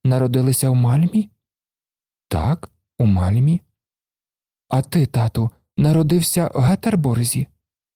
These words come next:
Ти щось мені казав". "Еге ж, я гетерборзький", відповів тато.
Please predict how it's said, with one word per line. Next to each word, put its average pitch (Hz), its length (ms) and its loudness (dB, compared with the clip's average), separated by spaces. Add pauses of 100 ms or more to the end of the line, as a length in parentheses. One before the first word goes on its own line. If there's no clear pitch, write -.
Ти 202 120 0
щось - 280 -2
мені 175 200 2
казав". 117 480 -4 (800)
"Еге 107 420 2
ж, - 180 -6 (260)
я 95 200 0
гетерборзький", 98 920 -2 (640)
відповів 131 560 0
тато. - 440 -6